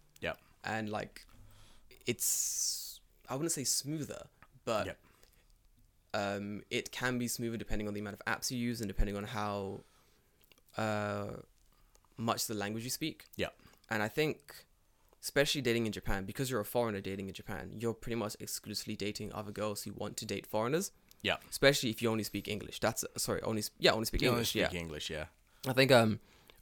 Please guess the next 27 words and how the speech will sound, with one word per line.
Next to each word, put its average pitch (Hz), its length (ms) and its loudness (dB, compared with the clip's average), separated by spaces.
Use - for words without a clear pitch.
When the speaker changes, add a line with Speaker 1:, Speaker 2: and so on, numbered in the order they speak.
Speaker 2:
I 127 220 8
want 117 360 6
to 117 100 2
date 110 300 2
people, - 420 8
like, - 160 0
for 120 200 -2
long-term 113 580 4
relationships, 123 640 2
I 110 140 8
always 127 300 6
wanna 120 140 2
date 104 240 2
people - 220 12
where 98 160 2
they're 98 140 -2
like, 98 360 -4
"Oh, 180 320 -2
I, 117 80 -2
I 117 60 6
never 117 260 4
saw - 220 6
myself 143 340 4
dating 123 280 4
a 190 40 0
foreigner." 190 500 4
Speaker 1:
Mm. 95 280 -4